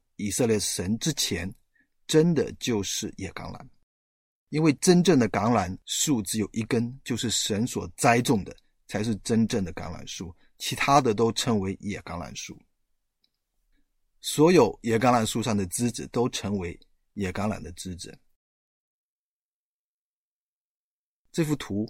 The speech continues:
哈，是一棵橄榄树。这橄榄树上呢，有很大的一个树干，很深的树根，然后呢，上面呢，连接了很多的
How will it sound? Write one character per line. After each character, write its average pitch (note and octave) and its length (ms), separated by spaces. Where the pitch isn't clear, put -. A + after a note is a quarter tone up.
哈， G#2 300
是 C3 200
一 A#2+ 100
棵 A#2 280
橄 A2 200
榄 - 160
树。 - 320
这 D3+ 80
橄 C#3 160
榄 D#3+ 120
树 C#3+ 300
上 C3+ 240
呢， A#2 240
有 G#2+ 180
很 F#2+ 360
大 A#2 280
的 G#2 100
一 G#2+ 100
个 G2+ 380
树 G2+ 380
干， A2 200
很 F#2+ 380
深 C3+ 420
的 A2+ 100
树 G#2 320
根， A#2 240
然 A#2 180
后 D#3 140
呢， C3+ 160
上 - 280
面 C3 240
呢， A2+ 240
连 A2 480
接 C3+ 180
了 A#2 240
很 - 380
多 A2+ 200
的 G2+ 300